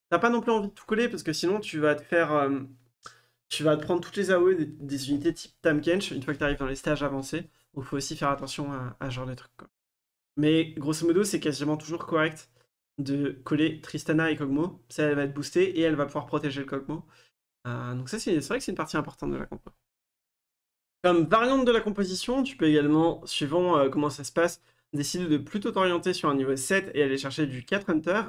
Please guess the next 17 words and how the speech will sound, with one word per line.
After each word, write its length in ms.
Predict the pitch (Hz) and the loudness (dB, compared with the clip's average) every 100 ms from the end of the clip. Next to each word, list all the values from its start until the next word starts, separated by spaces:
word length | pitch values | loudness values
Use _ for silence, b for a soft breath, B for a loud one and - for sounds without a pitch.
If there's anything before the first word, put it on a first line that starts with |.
| - | -2
en 180 | 143 135 | -2 -2
jouant 280 | 127 135 131 | -2 -2 -2
Jinx 400 | 202 196 - - | -6 -8 -8 -6
en 120 | 135 | -2
main 220 | 147 185 | 0 0
carry 260 | 190 160 156 | 2 2 2
dans 100 | 139 | 0
la 80 | 135 | -2
composition. 600 | 135 135 127 123 143 - _ _ _ _ - | -6 -8 -10 -10 -12 -14 _ _ _ _ -6
C'est 80 | |
également 180 | 139 139 | -2 -2
quelque 200 | 139 135 | -2 -4
chose 160 | 147 135 | -6 -8
qui 100 | - | -8
peut 140 | 143 | -8
se 100 | 123 | -4
faire. 240 | 156 185 | -2 -2